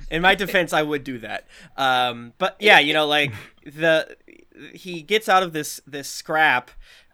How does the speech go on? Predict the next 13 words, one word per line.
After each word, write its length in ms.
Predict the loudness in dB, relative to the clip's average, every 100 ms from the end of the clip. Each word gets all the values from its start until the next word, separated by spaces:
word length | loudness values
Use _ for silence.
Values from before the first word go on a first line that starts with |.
| -4
uh, 520 | -2 -2 -4 -6 -10
by, 800 | -10 -10 -8 -10 -12 -14 -14 -16 _ -16
uh, 260 | -14 -14 -16 -20 -20
shooting 400 | -16 -10 -8 -8
the 80 | -8
birds. 560 | -6 -4 -6 -10 -16 -8
Uh, 180 | -8
but 140 | -8 -8
there 100 | -6
was 200 | -6 -4
that 180 | -4 -4
moment 580 | -6 -6 -6 -6 -8 -20 -20 -20 -20
where 540 | -10 -8 -4 -4 -4